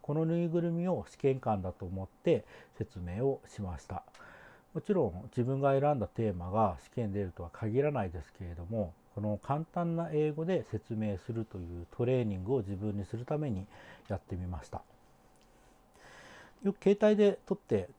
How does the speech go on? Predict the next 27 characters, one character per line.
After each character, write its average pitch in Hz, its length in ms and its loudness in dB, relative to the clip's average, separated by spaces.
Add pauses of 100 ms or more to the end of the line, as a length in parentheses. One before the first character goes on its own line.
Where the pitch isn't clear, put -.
(120)
チ - 80 0
ェ - 40 2
ッ - 40 -6
ク - 80 -20
す 117 140 -2
る 95 220 -6
方 113 220 -4
も 101 160 -4
い 113 60 -4
る 107 80 -4
か 110 100 -4
も 92 140 -6
し - 80 -12
れ 95 60 -6
ま 92 160 -6
せ 98 180 -6
ん 95 80 -6
が、 113 240 2 (140)
こ 139 80 0
れ 160 60 4
は 147 120 0 (220)
直 175 120 2
前 190 200 2
に 185 140 0
や 185 100 4
る 180 100 0
と、 147 360 2